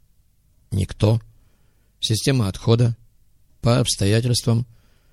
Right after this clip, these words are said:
Тоже, значит, наши трудности? Да.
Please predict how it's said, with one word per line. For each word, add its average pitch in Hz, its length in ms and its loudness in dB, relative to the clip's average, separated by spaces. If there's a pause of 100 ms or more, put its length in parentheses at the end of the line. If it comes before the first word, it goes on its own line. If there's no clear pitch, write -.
(380)
Тоже, 110 260 4
значит, 127 360 0
наши 151 200 0
трудности? 165 640 2 (440)
Да. 117 420 4